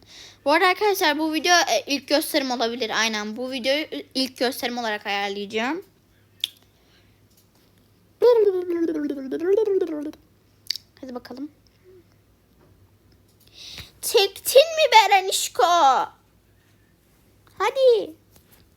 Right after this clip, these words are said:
Aynen çekmiş bence. Tamam çektin. Ee, bu arada Özgüç T V falan da çek-, tamam bence çekmiştir.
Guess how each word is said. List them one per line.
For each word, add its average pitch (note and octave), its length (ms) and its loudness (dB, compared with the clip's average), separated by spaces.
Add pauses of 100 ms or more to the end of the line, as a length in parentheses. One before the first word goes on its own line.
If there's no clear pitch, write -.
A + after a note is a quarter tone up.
(640)
Aynen C#4+ 360 2
çekmiş - 520 -8
bence. A#3+ 520 -4 (2250)
Tamam B3+ 380 -2
çektin. E4 680 -4
Ee, B3 300 2
bu B3+ 60 0
arada A#3 280 -2
Özgüç A#3 320 -2
T - 180 -14
V - 60 -18
falan - 260 -18
da - 100 -20 (100)
çek-, - 140 -18 (800)
tamam G#3+ 320 -4
bence A#3+ 360 -8
çekmiştir. - 1080 -12